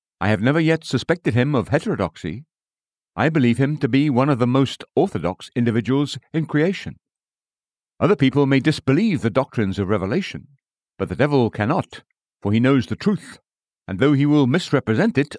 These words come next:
often, he is so crafty that he understands that with the soul convinced of sin, his best method is not to contradict the truth, but to pervert it.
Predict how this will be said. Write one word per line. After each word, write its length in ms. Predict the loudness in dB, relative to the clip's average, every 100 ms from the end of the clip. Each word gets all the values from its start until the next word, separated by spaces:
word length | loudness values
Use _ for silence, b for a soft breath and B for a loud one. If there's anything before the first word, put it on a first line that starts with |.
| -4
often, 520 | -2 -2 -4 -10 -14 _ _
he 80 | 0
is 140 | 0 2
so 240 | 0 0
crafty 600 | 0 -2 -2 -4 -4 -6 b b
that 100 | 2
he 120 | 2
understands 680 | 2 0 -4 -2 0 0 0
that 160 | 0 2
with 200 | -2 0
the 120 | -6
soul 340 | 0 2 2
convinced 460 | 0 -2 -2 -4 -4
of 100 | -4
sin, 400 | 0 2 2 0 b b b -4
his 180 | -2
best 380 | 0 -4 -4 -4
method 380 | -2 0 -4 -6 _ -8
is 140 | -2
not 260 | 0 -2 0
to 80 | 0
contradict 720 | 0 -2 -2 0 -2 -2 -6
the 80 | -6
truth, 460 | 0 -2 -2 -16 _ _ _
but 160 | -6 0
to 240 | 2 2 -2
pervert 420 | -4 0 2 0 -4
it. 240 | -12 -20